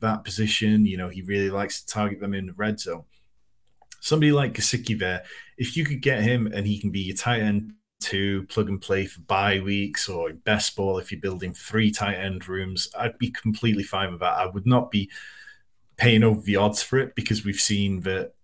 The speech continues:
the bottom can drop out very quickly on Mike Gesicki, but comparing him with somebody on this list, somebody like Hayden Hurst, who when he doesn't score touchdowns has zero value, or the likes of Austin Hooper or Robert Tonyan, who flashed for a season at a time and then had no value,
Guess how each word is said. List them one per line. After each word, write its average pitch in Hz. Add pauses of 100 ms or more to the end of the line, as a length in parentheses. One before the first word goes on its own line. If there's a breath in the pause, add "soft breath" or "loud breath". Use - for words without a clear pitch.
(300)
the 110
bottom 101
can 101
drop 101
out 104
very 113
quickly 131
on 135
Mike 135
Gesicki, 147 (140)
but 104 (720 loud breath)
comparing 131
him 123
with 110
somebody 107 (200)
on 110
this 104
list, 98
somebody 101
like 98
Hayden 104
Hurst, 98
who 90
when 98
he 92
doesn't 107
score 90
touchdowns 92
has -
zero 90
value, 85
or 80
the 90
likes 92
of -
Austin 87
Hooper 104
or 87
Robert 90
Tonyan, 95
who 87
flashed -
for 92
a 90
season 95
at -
a -
time 101
and 92
then 87
had 82
no 95
value, 113